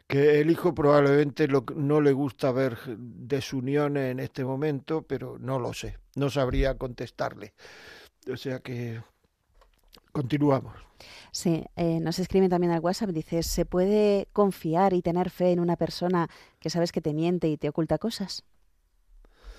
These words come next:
Speaker 1: Bueno, lo que hay que hacer es restaurar la confianza. Yo lo que haría sería confiar, eh, confiar como si no me mintiera y ni te ocultase cosas.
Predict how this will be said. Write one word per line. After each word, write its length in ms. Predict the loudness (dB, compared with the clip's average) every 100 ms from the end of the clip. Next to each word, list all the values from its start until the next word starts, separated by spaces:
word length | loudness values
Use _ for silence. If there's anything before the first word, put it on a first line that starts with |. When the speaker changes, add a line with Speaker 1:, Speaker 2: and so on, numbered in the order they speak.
| -20 -20 -4
Speaker 1:
Bueno, 360 | 6 8 10 10
lo 100 | 8
que 80 | 8
hay 60 |
que 80 | 8
hacer 240 | 8 10 10
es 100 | 10
restaurar 720 | 8 6 4 2 8 8 10
la 160 | 8
confianza. 720 | 6 4 4 6 6 4 -6 -6 -10 -14 2
Yo 480 | 10 12 12 12 6
lo 180 | 4 6
que 120 | 6
haría 300 | 6 8 8
sería 580 | 8 2 6 8 8 6 0
confiar, 640 | 4 4 4 6 6 6 0 4
eh, 260 | 6 6 4
confiar 520 | 0 2 6 6 6
como 240 | 2 0
si 160 | 0 2
no 120 | 2
me 120 | 2
mintiera 720 | 2 2 0 2 4 6 4 4
y 180 | 2 2 2
ni 200 | 0 0
te 120 | 2
ocultase 580 | 0 0 -4 0 0 -2
cosas. 380 | -6 -8 -8 -12